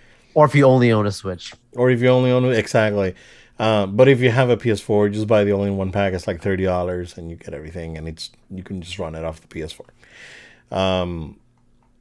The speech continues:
Speaker 2: let's see, anything else? Uh, they showed up a bunch of other trailers of stuff that's coming out, like Demon Slayer's coming out and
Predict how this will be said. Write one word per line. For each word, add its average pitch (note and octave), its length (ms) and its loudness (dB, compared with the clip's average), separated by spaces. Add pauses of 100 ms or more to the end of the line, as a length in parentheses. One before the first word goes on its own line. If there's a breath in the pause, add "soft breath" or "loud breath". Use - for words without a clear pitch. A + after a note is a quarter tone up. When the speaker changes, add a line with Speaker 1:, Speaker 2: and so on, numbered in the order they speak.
(380)
Speaker 2:
let's G#2 180 -12
see, F#2 1000 -6
anything C#3+ 840 -6 (320)
else? G#2 920 0
Uh, A2 340 2
they A2 240 2
showed G#3 320 6
up D#3 220 4
a A#2+ 100 4
bunch B2 300 4
of B2+ 100 4
other B2+ 240 6
trailers A#2+ 600 4
of G#2 280 0
stuff - 220 -2
that's A#2+ 180 2
coming A2+ 280 0
out, A2 280 4
like F#2+ 240 -2
Demon G#2 260 -2
Slayer's G#2 460 0
coming G2+ 220 -2
out G2+ 360 0
and E2+ 220 -8